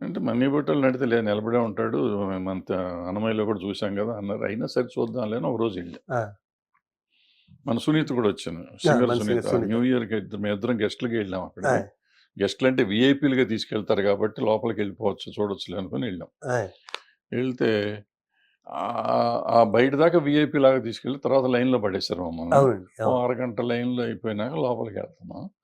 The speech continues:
Speaker 1: సునీతని అడుగుతాను, ఎక్కడ వస్తాడు, ఎప్పుడు వస్తాడు, ఎప్పుడు బొమ్మ ఎప్పుడు వస్తుంది, విగ్రహం ఎప్పుడు వస్తుంది, విగ్రహం ఎప్పుడు వస్తుంది అని అడుగుతాను ఉన్నాను.
Speaker 2: ఆ.
Speaker 1: ఈ అడుగుతా కొంచెం ముందుకెళ్ళేసరికి ఒక చోట, "ఏ, కదండి, కదండి" అని తోసేస్తున్నారు.
Speaker 2: అవునండి.
Speaker 1: So తోసేసిన దాంట్లో నన్ను తోసేశారు.
Speaker 2: ఆ.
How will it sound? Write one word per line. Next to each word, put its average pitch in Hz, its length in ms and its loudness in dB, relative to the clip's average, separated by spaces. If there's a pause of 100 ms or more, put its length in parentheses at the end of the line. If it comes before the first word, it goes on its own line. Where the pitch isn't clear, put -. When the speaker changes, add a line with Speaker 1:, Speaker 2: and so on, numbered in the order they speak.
(220)
Speaker 1:
సునీతని 127 460 -2
అడుగుతాను, 113 720 -2
ఎక్కడ 98 280 -6
వస్తాడు, 101 420 -4
ఎప్పుడు 107 260 -6
వస్తాడు, 104 360 -2
ఎప్పుడు 104 260 -4
బొమ్మ 107 340 -2
ఎప్పుడు 104 220 -6
వస్తుంది, 101 280 -6
విగ్రహం 113 260 -2
ఎప్పుడు 107 220 -4
వస్తుంది, 98 260 -6
విగ్రహం 92 260 -8
ఎప్పుడు 92 180 -12
వస్తుంది 104 280 -12
అని 98 80 -8
అడుగుతాను 110 340 -6
ఉన్నాను. 98 300 -8
Speaker 2:
ఆ. 113 280 -4 (640)
Speaker 1:
ఈ 131 120 -4 (360)
అడుగుతా 147 440 -2
కొంచెం 151 360 -2
ముందుకెళ్ళేసరికి 147 640 -2
ఒక 139 180 -2
చోట, 139 160 -2
"ఏ, 147 220 2
కదండి, 180 300 6
కదండి" 175 280 6
అని 170 120 2
తోసేస్తున్నారు. 135 600 2 (140)
Speaker 2:
అవునండి. 120 380 4 (220)
Speaker 1:
So 233 140 -2
తోసేసిన 196 480 4
దాంట్లో 175 320 0
నన్ను 165 200 4
తోసేశారు. - 680 -2
Speaker 2:
ఆ. 107 220 2